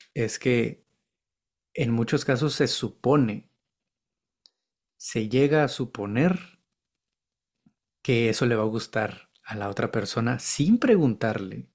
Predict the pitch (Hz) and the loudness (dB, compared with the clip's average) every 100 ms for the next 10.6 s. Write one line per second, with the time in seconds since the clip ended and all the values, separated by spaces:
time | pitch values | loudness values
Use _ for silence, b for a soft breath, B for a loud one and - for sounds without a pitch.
0 | _ - _ _ _ - - - 143 175 | _ -20 _ _ _ -16 -12 0 4 6
1 | 202 202 185 139 120 - 120 113 123 113 | 6 6 4 2 0 0 -2 -2 -6 -4
2 | - 117 123 139 143 131 131 123 143 139 | -4 -2 0 2 2 2 -2 0 0 2
3 | 120 110 113 - _ _ _ _ _ _ | 2 0 -8 -10 _ _ _ _ _ _
4 | - 127 123 - 120 120 - - 123 107 | -10 -6 -6 0 0 0 -2 -2 -2 -2
5 | - B B B 110 - 151 143 - 127 | -6 B B B -6 0 2 2 2 -2
6 | 123 113 110 - 120 131 101 113 131 120 | -2 -4 -6 -6 -8 -8 -6 -2 0 0
7 | - 123 117 - 123 110 101 113 135 - | 0 0 0 0 -2 0 -2 0 0 0
8 | 113 104 101 98 101 - - 104 - 123 | -4 -4 -6 -6 -6 -4 -4 -6 -2 -2
9 | 127 131 120 117 B B B B B 143 | -2 -4 -2 -6 B B B B B 0
10 | 131 123 120 120 127 | 2 2 0 -2 -4